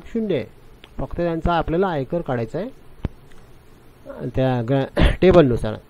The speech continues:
सारणीनुसार. आता ही जी आयकर आहे, देय आयकर, त्याच्यावर एक टक्के दराने शिक्षण उ-, उप-, दोन टक्के दराने शिक्षण उपकर आहे, तो सहा हजार तीस रुपये आहे, आणि एक टक्का दराने उच्च शिक्षण उपकर आहे, तो तीन हजार पंधरा रुपये.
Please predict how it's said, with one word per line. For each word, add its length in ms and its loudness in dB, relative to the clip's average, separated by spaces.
सारणीनुसार. 500 2
आता 600 4
ही 220 4
जी 200 4
आयकर 440 4
आहे, 140 4
देय 220 2
आयकर, 360 0
त्याच्यावर 500 2
एक 240 2
टक्के 260 -2
दराने 440 2
शिक्षण 420 0
उ-, 640 -2
उप-, 260 2
दोन 160 4
टक्के 220 2
दराने 280 2
शिक्षण 300 2
उपकर 300 4
आहे, 220 2
तो 140 -2
सहा 240 2
हजार 220 2
तीस 240 -4
रुपये 320 0
आहे, 160 -4
आणि 180 -2
एक 240 2
टक्का 240 -2
दराने 400 0
उच्च 360 -4
शिक्षण 220 -4
उपकर 320 0
आहे, 120 -2
तो 140 -6
तीन 220 -2
हजार 160 0
पंधरा 260 0
रुपये. 280 -6